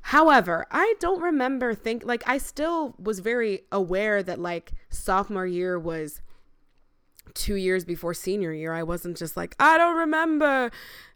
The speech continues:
my math teacher from then. Don't even talk to me. I don't know her." Like, he's tripping. So he's deeply sorry. He's not the same person.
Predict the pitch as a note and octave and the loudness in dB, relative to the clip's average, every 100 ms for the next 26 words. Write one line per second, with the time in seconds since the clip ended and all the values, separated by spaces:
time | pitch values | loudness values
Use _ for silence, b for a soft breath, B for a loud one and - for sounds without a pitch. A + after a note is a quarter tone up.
0 | - G#3+ A3 G#3+ G#3 G3+ G3 - G3+ F#3+ | -10 -2 -2 0 0 0 0 -2 -2 -4
1 | F#3 G3 F#3+ G3 A3 A#3 D4+ E4 D#4+ D#4+ | -4 -4 -2 -2 -2 0 0 0 -4 -6
2 | D4+ C#4+ D#4 - A3+ F#3+ - D4 E4 D#4 | -2 -2 -2 -8 -6 -6 -4 -2 -2 -2
3 | D#4+ E4+ A3+ E3+ F#3+ F#3 _ - b b | -2 -2 -2 -2 -4 -6 _ -20 b b
4 | b b _ - - E4 F4+ - - - | b b _ 0 4 4 2 -12 -16 -12
5 | - D4+ E4+ G3+ F3 F3 B B B B | -4 -4 -2 -4 -4 -8 B B B B
6 | - C#4 C4+ C#4 C4+ C4+ C4 C4+ _ _ | -8 -2 0 0 0 0 -2 -6 _ _
7 | _ _ - - B3 G#3+ C4 B3 A#3+ A#3+ | _ _ -16 -8 -6 -4 -4 -4 -4 -2
8 | A3+ A3+ A3+ A3 F#3+ G3+ G3 F3+ F3+ F3 | 0 0 0 -4 -4 -6 -6 -10 -8 0
9 | - A3+ A#3 - G#3+ G#3 G#3 | 0 2 -6 -6 -6 -4 -6